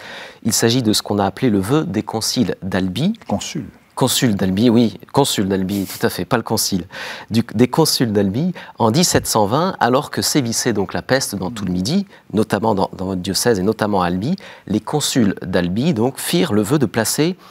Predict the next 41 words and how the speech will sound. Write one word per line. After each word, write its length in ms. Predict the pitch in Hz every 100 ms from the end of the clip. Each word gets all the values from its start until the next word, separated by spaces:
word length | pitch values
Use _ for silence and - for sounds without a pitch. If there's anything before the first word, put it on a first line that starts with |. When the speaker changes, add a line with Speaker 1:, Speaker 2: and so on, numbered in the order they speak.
| - - -
Speaker 1:
les 160 | 98 127
Albigeois 460 | 120 110 110 131
sous 160 | 165 107
la 80 | 101
protection 460 | - - - 120
de 120 | 92
saint 220 | 85 - 151
Salvi 440 | - 98 104 180 - -
Speaker 2:
Mhm. 400 | 120 104 110 160 - - -
Speaker 1:
et 60 | 220
de 100 | 101
saint 240 | - -
Roch, 300 | 117 170 - - - -
donc 160 | - -
saint 100 | 113
Salvi 340 | - 98 104 107
évêque 420 | 110 104 92 -
au 60 | 95
sixième 340 | - 80 92
siècle, 420 | - 151 160 104 - - - - - -
demandant 460 | 113 151 156 135 117
donc 160 | 104
que 120 | -
le 120 | 107 101
vœu 180 | 110
soit 200 | 160 107
renouvelé 460 | 95 110 107 127 180 - _ -
tous 100 | 196
les 120 | 127
siècles, 360 | - 147 - -
c'est-à-dire 560 | - - 98 117 165 -
en 100 | 101
mille 160 | 104 123
huit 100 | 127
cent 220 | - 95
vingt, 200 | 107 190 - _ -
en 100 | 131
mille 160 | 127
neuf 140 | 110 92
cent 200 | 95 87
vingt, 240 | 110